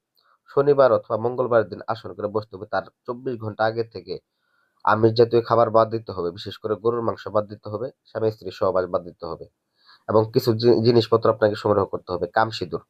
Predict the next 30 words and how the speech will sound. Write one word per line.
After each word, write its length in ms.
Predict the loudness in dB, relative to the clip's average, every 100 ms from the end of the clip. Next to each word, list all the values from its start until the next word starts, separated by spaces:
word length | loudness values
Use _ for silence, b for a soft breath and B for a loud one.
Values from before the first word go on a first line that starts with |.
| _ _ b b b b b
কাম 140 | -2 -2
সিঁদুর 260 | 2 0
সংগ্রহ 260 | 2 2 2
করে 200 | 2 0
নিতে 180 | 0 2
হবে, 120 | 4 4
একটা 160 | 0
পুতুল 340 | -2 -4 0 2
নিতে 220 | 0 2
হবে 220 | 2 4 2 0 _ _ _ _
এবং 120 | 2 4
এই 80 | 4
নকশাটা 360 | 2 2 0
নিতে 220 | 0 -4
হবে। 220 | -8 -10 -14 _ _ _ _ b b
তো 80 | 0
এই 80 | 4
নকশাটা 380 | 4 2 2 2
অত্যন্ত 320 | 2 -2 0 -2
গুরুত্বপূর্ণ 500 | 0 -6 -8 -6 0
এবং 140 | 0 0
পাওয়ারফুল। 420 | 0 0 0 -6 -10 _ _
তার 120 | -4
সাথে 220 | -4 -4
সাথে 200 | -4 -6 -4
যাকে 220 | -4 -4
বশ 240 | -4 -4 -4
করবেন 280 | -4 -4 -2
তার 200 | -4 -2
নাম, 240 | 0 0